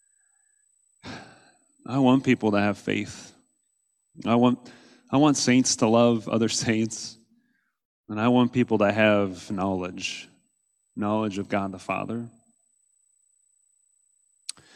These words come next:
So, so let me just ask you, how does your list compare? It, it strikes me that I hear people wanting very different things,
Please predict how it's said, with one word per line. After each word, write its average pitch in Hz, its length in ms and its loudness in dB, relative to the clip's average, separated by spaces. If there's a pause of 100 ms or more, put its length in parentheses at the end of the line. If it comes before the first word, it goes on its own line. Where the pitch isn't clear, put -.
(1160)
So, 156 280 0
so 170 160 2
let 185 100 2
me 175 80 4
just 139 220 4
ask 117 320 0
you, 110 400 2 (680)
how 143 160 -2
does 151 180 0
your 139 140 4
list 131 260 0
compare? 95 500 -6 (2000)
It, 151 140 6
it 160 100 6
strikes 208 320 2
me 180 120 4
that 160 120 8
I 139 60 6
hear 226 240 0
people 165 340 4
wanting 147 400 6
very 185 380 2
different 160 480 2
things, 113 840 2